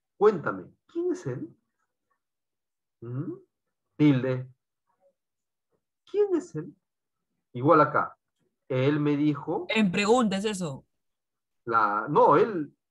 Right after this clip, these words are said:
Speaker 1: claro, él dice, pues.
Speaker 2: ¿Quién es él?
Speaker 1: ¿Quién es? Cuéntame, ¿quién es él? El que ha llegado. En la fiesta, por decirlo con tus amigos. Oye, mira quién llega. Oh, sí, ¿no? ¿Quién es ella? Entonces,
Speaker 2: Ella, ¿por qué tiene que ser
Speaker 1: claro,
Speaker 2: ella?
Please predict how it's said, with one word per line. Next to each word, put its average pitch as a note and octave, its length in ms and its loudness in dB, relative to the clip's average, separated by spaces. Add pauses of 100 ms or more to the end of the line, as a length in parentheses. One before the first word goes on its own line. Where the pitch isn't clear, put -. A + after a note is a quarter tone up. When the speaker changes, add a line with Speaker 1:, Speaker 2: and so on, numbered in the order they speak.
(180)
Speaker 1:
claro, G3 380 2
él G3+ 140 -2
dice, E3+ 300 -6
pues. - 300 -12
Speaker 2:
¿Quién B3 120 0
es C#4 80 0
él? A#3+ 300 0 (960)
Speaker 1:
¿Quién D4 220 -4
es? - 240 -12
Cuéntame, D3+ 500 0
¿quién D4 220 2
es A3 160 -4
él? F#3 280 -4 (160)
El D3 120 -10
que A3+ 80 -4
ha A#3 60 -4
llegado. A#3 500 -4 (140)
En D3 120 2
la D#3+ 100 6
fiesta, G3 300 -2
por D#3 120 -2
decirlo D#3+ 300 -2
con E3 120 -8
tus C#3 120 -6
amigos. D3 320 -2 (380)
Oye, C#3 420 -4 (300)
mira F3+ 240 -2
quién F3 220 -8
llega. G2+ 360 -4 (1080)
Oh, D#3 200 -4
sí, D#3+ 220 -12
¿no? E3+ 380 -6 (440)
¿Quién C#4 200 -4
es C#3+ 160 -8
ella? A#2+ 360 -4 (1200)
Entonces, C#3 400 2
Speaker 2:
Ella, D#3 200 0
¿por G#3+ 120 -6
qué G4+ 100 -2
tiene F#4 160 -6
que - 0 -
ser - 0 -
Speaker 1:
claro, B2 400 4
Speaker 2:
ella? D3 220 0